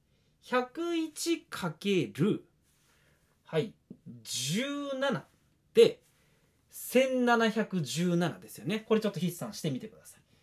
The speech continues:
百一かける十七に、七を掛け算。一七一七に七を掛け算すれば、一万二千十九になると。はい、ということで、一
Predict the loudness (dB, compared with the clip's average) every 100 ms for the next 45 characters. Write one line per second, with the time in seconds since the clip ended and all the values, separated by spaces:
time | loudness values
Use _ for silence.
0 | _ _ -8 -4 -4 -4 -8 -4 -4 -4
1 | -10 -20 -20 _ _ _ _ _ _ -2
2 | 0 0 -2 _ _ _ _ _ _ _
3 | -8 0 4 6 4 2 2 0 -2 -14
4 | -16 -20 _ _ -6 -6 -4 0 2 2
5 | 0 -4 -10 -8 -2 -2 -2 -2 -2 -4
6 | -10 _ -2 2 4 4 4 2 0 -2
7 | -2 -2 -2 0 4 4 2 -8 -10 -6
8 | -2 0 2 2 2 2 0 0 -4 -6
9 | -6 -8 -8 0 0 0 -4 -12 -20 _
10 | _ -4 -2 6 6 6 6 8 8 6
11 | -4 _ _ _ _ -20 _ _ -20 -18
12 | -18 -8 -6 -6 -8 -10 -6 -4 -4